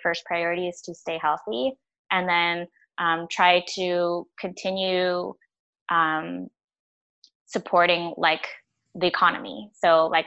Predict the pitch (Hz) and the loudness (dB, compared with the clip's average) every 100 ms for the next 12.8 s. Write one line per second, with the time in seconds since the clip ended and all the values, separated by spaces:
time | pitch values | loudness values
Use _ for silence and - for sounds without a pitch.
0 | - 180 180 170 - 170 196 185 185 170 | -2 -4 0 2 4 4 4 2 2 0
1 | 170 170 - 175 165 - 175 165 170 170 | 0 -2 -4 -2 -2 0 0 0 -2 0
2 | 156 151 151 - 160 151 160 165 170 165 | 4 4 4 0 -4 -4 -6 -12 -8 -6
3 | - 180 165 156 - 240 302 - _ _ | -6 -8 -6 -6 -4 -4 -4 -8 _ _
4 | 208 214 - 233 226 226 226 220 - 226 | 2 2 -2 -2 0 0 -2 -6 -6 -6
5 | 226 175 170 170 170 - 165 - _ _ | -6 -6 -6 -6 -8 -10 -12 -12 _ _
6 | _ _ _ 170 175 170 165 160 160 156 | _ _ _ -2 0 0 -2 -4 -4 -4
7 | 160 170 170 - 165 - - - 254 330 | -4 -8 -6 -4 -4 -6 -8 2 4 4
8 | - _ _ _ _ _ 208 196 185 180 | -2 _ _ _ _ _ 2 4 4 2
9 | 214 226 226 233 220 208 196 190 190 190 | 0 0 0 0 -4 -2 0 0 -2 -10
10 | - 185 - 185 175 175 180 180 - 185 | -6 -4 -4 -4 -2 -2 -4 -4 -4 -6
11 | - 180 - 170 - - 190 185 196 185 | -6 -6 -4 -6 -6 2 6 6 4 -2
12 | 175 - 233 185 175 - 170 | -2 -2 0 0 -2 -2 -6